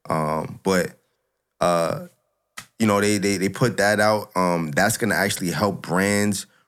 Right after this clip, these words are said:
Speaker 2: really kinda be able to stretch their wings and actually get into new markets, you know what I'm
Speaker 1: Yeah.
Speaker 2: saying? Especially, like, people and cus-, customers and consumers who may have never, uh, got any strains or any grow or anything like that, been able to travel to California or any other place.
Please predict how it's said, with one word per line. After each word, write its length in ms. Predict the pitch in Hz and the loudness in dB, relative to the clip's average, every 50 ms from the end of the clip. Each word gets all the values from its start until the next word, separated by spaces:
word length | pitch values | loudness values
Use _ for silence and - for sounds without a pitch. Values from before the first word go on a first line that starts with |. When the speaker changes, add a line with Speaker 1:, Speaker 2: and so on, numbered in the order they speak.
| _ - | _ -4
Speaker 2:
really 280 | 82 92 98 98 101 98 | -2 0 0 2 0 0
kinda 380 | 80 - 110 104 98 95 92 | 0 0 0 0 2 2 0
be 220 | 85 78 90 92 95 | 0 0 0 0 0
able 240 | 95 90 90 92 87 | 0 0 -2 -4 -4
to 420 | - - 95 87 85 82 80 78 | -2 -2 0 0 0 0 -2 -2
stretch 380 | - - - - 95 90 - - | -4 -4 -2 0 0 -2 -2 -2
their 160 | - 87 82 | -2 -2 -2
wings 420 | 80 90 92 92 90 90 87 76 | 0 0 0 0 0 -2 -2 -2
and 80 | 80 71 | -2 -2
actually 300 | 71 80 85 - - 90 | -2 -2 -4 -6 -6 -6
get 160 | 78 76 87 | -4 -4 -4
into 180 | 82 85 - 82 | -4 -4 -4 -4
new 200 | 76 82 87 85 | -2 -2 -2 -2
markets, 500 | 78 82 87 90 92 92 - - - - | 0 0 0 0 0 -2 -4 -8 -8 -6
you 60 | - | -6
know 80 | 82 82 | -6 -4
what 80 | 107 | -2
I'm 60 | 107 104 | 0 0
Speaker 1:
Yeah. 60 | 95 | 0
Speaker 2:
saying? 220 | 92 92 90 92 - - - - _ _ - | 0 0 -2 -4 -6 -12 -20 -20 _ _ -10
Especially, 500 | - - - 101 101 95 - - 98 92 | -8 -4 0 0 0 0 0 0 0 2
like, 320 | 92 90 90 85 78 76 - _ _ _ _ _ _ - | 2 2 2 0 -2 -6 -10 _ _ _ _ _ _ -2
people 420 | - 117 110 90 - 110 113 110 | 0 0 0 2 0 0 2 2
and 120 | 98 90 | 2 0
cus-, 340 | - - 107 104 104 - - - | 0 0 0 0 0 -4 -6 -4
customers 460 | - - 107 107 - 107 104 107 101 95 | -2 0 0 0 -2 -2 -2 0 0 0
and 120 | 92 87 | -2 -2
consumers 540 | 95 - 87 - 117 110 107 107 104 101 - | -2 -4 -2 0 0 2 2 2 0 0 0
who 100 | 101 92 | 0 0
may 220 | 90 90 98 101 | 0 2 2 2
have 200 | 98 98 95 87 | 2 0 0 0
never, 540 | 90 92 95 98 95 87 98 98 95 101 101 - _ _ _ _ _ | 0 0 0 0 0 0 0 -2 -2 -2 -6 -10 _ _ _ _ _
uh, 360 | - - 87 87 85 82 - - - - - - | -2 0 2 2 2 0 -2 -2 -4 -8 -6 -2
got 220 | - 98 92 - - | 0 0 0 -2 -2
any 240 | - 92 98 98 92 | -2 -2 0 0 0
strains 600 | 90 - - - 98 98 98 101 98 98 95 90 | -2 -2 -2 -2 0 0 0 0 0 0 -2 -2
or 60 | 87 - | -2 -4
any 440 | - 90 92 95 95 95 90 85 - - _ - | -2 -2 -2 0 0 0 -2 -4 -6 -10 _ -6
grow 420 | - 90 101 104 104 101 101 101 | -2 0 0 2 2 2 2 0
or 120 | 98 85 | 0 0
anything 380 | 71 73 95 101 101 - 104 101 | -2 -2 -2 -2 -2 -2 -2 -2
like 220 | 98 98 95 92 | -2 -2 -2 -2
that, 260 | - 98 101 101 90 85 | 0 0 0 0 0 0
been 120 | 92 90 | 0 0
able 200 | 92 92 85 92 | 0 0 0 -2
to 80 | 80 78 | -4 -4
travel 320 | - - 101 95 95 95 | -2 -2 0 0 0 -2
to 60 | 92 - | -4 -4
California 600 | - - 90 82 - - - 104 101 101 95 90 | -2 -2 -2 -2 -4 -6 -4 -2 -2 0 0 0
or 60 | 80 | 0
any 180 | 101 92 92 | 0 0 0
other 160 | 90 95 98 95 | 0 -2 -4 -4
place. 300 | - - 104 98 98 | -2 -2 -2 -2 -2